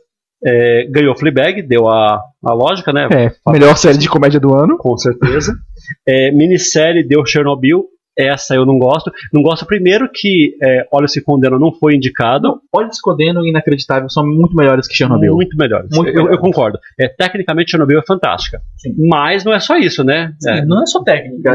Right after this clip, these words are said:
Speaker 1: É.
Speaker 2: E tem que ter um roteiro, o filme tem que ter, apresentar personagens interessantes, ele tem que te prender. E,
Speaker 1: Exatamente.
Speaker 2: e assim, Chernobyl é só técnica numa
Speaker 1: É.
Speaker 2: história que,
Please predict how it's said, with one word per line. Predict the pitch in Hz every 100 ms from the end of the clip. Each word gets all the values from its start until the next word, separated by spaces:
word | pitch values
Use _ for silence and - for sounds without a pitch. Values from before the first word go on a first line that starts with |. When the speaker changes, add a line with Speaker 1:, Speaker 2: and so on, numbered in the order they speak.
| 127 123
Speaker 1:
É. |
Speaker 2:
E | 170
tem | 143
que |
ter | 131
um |
roteiro, | 127 170 196 165 151 139
o |
filme | 139 135
tem | 127
que | -
ter, | 135
apresentar | 127 120 117 120
personagens | 120 117 113 117
interessantes, | 131 160 160 156 143
ele | 135
tem | 123
que |
te | -
prender. | 139 139 135 143 147
E, | 135
Speaker 1:
Exatamente. | 117 104 143 165
Speaker 2:
e | 175
assim, | 175 220 127 107 - -
Chernobyl | 147 135 120 131 151
é | 131
só | - - 151
técnica | - 135 120 139 156 165
numa | 156 151
Speaker 1:
É. |
Speaker 2:
história | 147 120 127 127 131 131
que, | 135